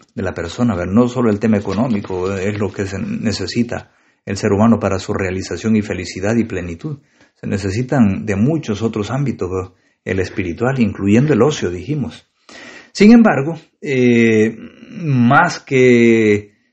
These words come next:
esta perspectiva iniciada por Pablo sexto, pues, en parte ya antes por Juan veintitrés,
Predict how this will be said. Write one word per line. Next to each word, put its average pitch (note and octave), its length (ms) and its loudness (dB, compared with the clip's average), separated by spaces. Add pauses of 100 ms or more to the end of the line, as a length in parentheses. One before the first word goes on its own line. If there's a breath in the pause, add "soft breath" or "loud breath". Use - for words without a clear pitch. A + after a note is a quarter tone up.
(220)
esta C#3 340 0
perspectiva B2+ 680 2
iniciada B2 480 4
por A2+ 180 0
Pablo C3 260 0
sexto, D#3+ 420 -2
pues, C#3 180 -2
en G2 140 -4
parte D3 280 -2
ya C3+ 260 2
antes C#3 300 -2
por A2+ 180 -2
Juan A#2 160 -2
veintitrés, A#2 760 -2